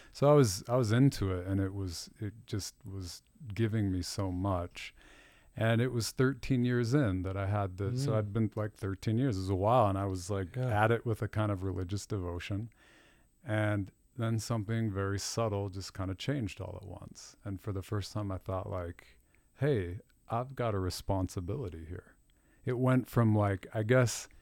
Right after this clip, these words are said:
Speaker 2: Mm.
Speaker 1: healing and
Speaker 2: Yeah.
Speaker 1: self-care, self-discovery, to this maybe, maybe a kind of overflowingness, like, "I'm good. I'm just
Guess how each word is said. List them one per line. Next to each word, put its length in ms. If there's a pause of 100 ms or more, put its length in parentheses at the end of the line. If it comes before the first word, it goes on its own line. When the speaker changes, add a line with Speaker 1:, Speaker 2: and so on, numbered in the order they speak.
(200)
Speaker 2:
Mm. 100
Speaker 1:
healing 720 (140)
and 160
Speaker 2:
Yeah. 60
Speaker 1:
self-care, 960
self-discovery, 1160 (600)
to 560 (360)
this 360 (220)
maybe, 640 (240)
maybe 380
a 60
kind 220
of 80
overflowingness, 1000
like, 200
"I'm 360
good. 480 (400)
I'm 120
just 200